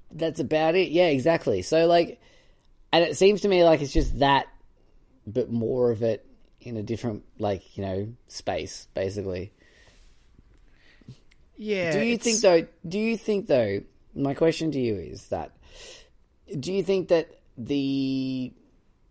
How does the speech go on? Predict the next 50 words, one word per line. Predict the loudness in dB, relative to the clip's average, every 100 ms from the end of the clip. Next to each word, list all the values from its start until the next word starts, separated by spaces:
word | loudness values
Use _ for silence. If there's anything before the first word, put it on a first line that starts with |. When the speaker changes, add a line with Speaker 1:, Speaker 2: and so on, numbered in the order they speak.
| _ _ _
Speaker 1:
not | -12 -10
necessarily | -10 -10 -4 -4 -2
backlash, | -4 -4 -4 -6 -6
I |
guess, | -6 -6 -4
but, | -4
like, | 0 -2 -2
the, | -4 -4 -6 _ _
the | -4
general | 0 2 2 2 2 0
meh | -2 0 -2 -4 _
consensus, | -8 -4 -2 -2 -2 -4 -6 -8 -8
consensus | -6 -2 -2 -4 -6 -8
from | -6 -6 -6
people | -4 -4 -4
who | -4
played | -2 -2
it | -2 -4
at |
E | -6
three, | -4 -2 -2 -4 -10 _ _ _ -4
and | -2
it's | 2
very | 6 8
well | 8 6
documented | 4 2 0 -2 -2 -4
that | -4
people | -2 -2 -2
have | -2
played | -2 -2 -2
it | -4
and | -4
were | -4
like, | -4 -8 _ -20 _ -20 _ -12
"It's | -6
okay." | -2 -2 -2 -4 _ _ _ _ _ _ _ _ -2
Do |
you | 0
think | 2 2
maybe | 2 4 4
they've | 4 4
gone, | 0 -2
"Oh, | -8
fuck, | -10 -6 -6 -6
we | -6
need | -4 -4
to | -2 -2 -2 -4
work | -4 -4
on | -6
this. | -6 -8 -12